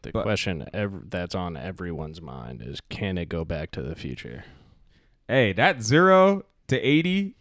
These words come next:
Speaker 2: in four point three five seconds, make a fourth movie.
Speaker 1: <laughs>
Speaker 2: Like, yo, why not?
Speaker 1: Yeah.
Speaker 2: Bring it all back. Bring it all back.
Speaker 1: <laughs>
Speaker 2: I would love to.
Speaker 1: Is, uh, is Marty McFly the guy with Parkinson's, or is that a
Speaker 2: Yes.
Speaker 1: different guy?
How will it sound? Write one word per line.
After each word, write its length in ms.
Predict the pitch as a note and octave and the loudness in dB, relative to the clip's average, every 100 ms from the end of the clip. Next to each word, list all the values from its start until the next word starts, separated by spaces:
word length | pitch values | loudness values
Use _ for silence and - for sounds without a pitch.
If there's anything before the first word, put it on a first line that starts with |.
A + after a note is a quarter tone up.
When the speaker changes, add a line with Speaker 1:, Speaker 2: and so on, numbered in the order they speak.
| - | -6
Speaker 2:
in 140 | A2 | -4
four 220 | A#2 D#3 | 2 2
point 260 | E3 E3 D#3 | 4 0 0
three 160 | D#3 D3+ | -4 -6
five 300 | D#3 D#3 D3 | -6 -6 -6
seconds, 440 | D#3 F3 F3+ F3+ - _ _ _ _ _ | -8 -6 -8 -8 -16 _ _ _ _ _
make 200 | - A3 | -2 2
a 80 | C#4 | 2
fourth 300 | - C#4 C#4 | 4 4 2
movie. 520 | C4+ F4 D4+ A3 A2+ - | 6 6 6 2 0 -4
Speaker 1:
<laughs> 40 | _ - B2+ D3 A2+ D3+ A2+ D3+ C3 D3+ C3+ C3+ | _ -4 4 6 6 6 6 4 2 0 -2 -4
Speaker 2:
Like, 380 | E3+ F#3+ F#3+ D#3+ | 0 2 2 0
yo, 280 | A3 C4 B3 | 0 4 4
why 280 | E3 F#3 A3+ | 6 4 4
not? 320 | A#3 B3 B3 | 4 4 4
Speaker 1:
Yeah. 180 | - E2 - | 4 -2 -8
Speaker 2:
Bring 240 | A2+ F3+ | -4 -4
it 80 | G#3 | 0
all 240 | G3+ G#3 G3+ | 2 4 2
back. 480 | F#3 D3+ A#2+ _ | 2 2 0 _
Bring 320 | G2 A#2 F3+ C#4 | -14 -8 -4 -4
it 80 | C#3+ | -2
all 360 | A#2+ E3 E3 | -2 0 -2
back. 380 | D3 C3 D3+ B2+ C3+ A2+ - G#2+ D#3 E3 | -4 -6 -4 2 4 4 2 0 -4 -8
Speaker 1:
<laughs> 580 | D#3+ _ _ _ _ - | -12 _ _ _ _ -8
Speaker 2:
I 120 | A2+ C3 | -2 0
would 200 | B2+ A2+ | 0 -2
love 340 | B2 C3+ C3 | -4 -4 -6
to. 260 | A#2 G#2 F2+ - - - _ _ _ _ _ _ - | -10 -8 -10 -16 -20 -20 _ _ _ _ _ _ -6
Speaker 1:
Is, 200 | F#2+ F#2+ | -4 0
uh, 640 | G2 G2+ G2+ G2 G2 F2 - _ _ _ - | 2 2 2 2 0 -2 -6 _ _ _ -14
is 160 | F2 | -12
Marty 280 | F#2 G2+ D3+ | -4 0 2
McFly 500 | E3+ D3+ - G2 G#2+ | 2 0 -2 -2 0
the 80 | A2 | 0
guy 200 | G2 G2 | 0 0
with 140 | F#2 | -2
Parkinson's, 800 | - E2+ F2 G2 G#2 A2 A2 A2+ | -4 -6 -6 -6 -6 -6 -8 -8
or 60 | F2 | -8
is 120 | F2 | -6
that 140 | F2+ | -4
a 60 | F2+ | -2
Speaker 2:
Yes. 240 | A2+ G2+ | -2 -2
Speaker 1:
different 160 | D#2+ F2+ | -4 -6
guy? 260 | F2 E2+ | -4 -4